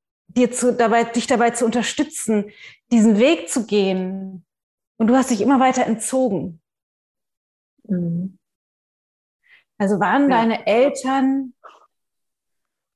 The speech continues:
Speaker 1: ich sag mal, vertrauenswürdig, wenn du das aus der Perspektive betrachtest?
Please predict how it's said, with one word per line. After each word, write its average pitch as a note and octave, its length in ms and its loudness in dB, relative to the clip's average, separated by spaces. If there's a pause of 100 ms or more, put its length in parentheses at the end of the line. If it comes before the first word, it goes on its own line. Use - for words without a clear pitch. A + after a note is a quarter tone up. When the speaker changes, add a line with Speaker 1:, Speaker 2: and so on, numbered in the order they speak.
(240)
Speaker 1:
ich - 60 -16
sag A3 200 0
mal, G#3+ 100 0
vertrauenswürdig, E3 1400 -4 (1500)
wenn F#3+ 140 0
du F#3+ 60 2
das F#3+ 180 -2
aus F3+ 160 -6
der G3 140 0
Perspektive F#3 760 -8
betrachtest? - 680 -16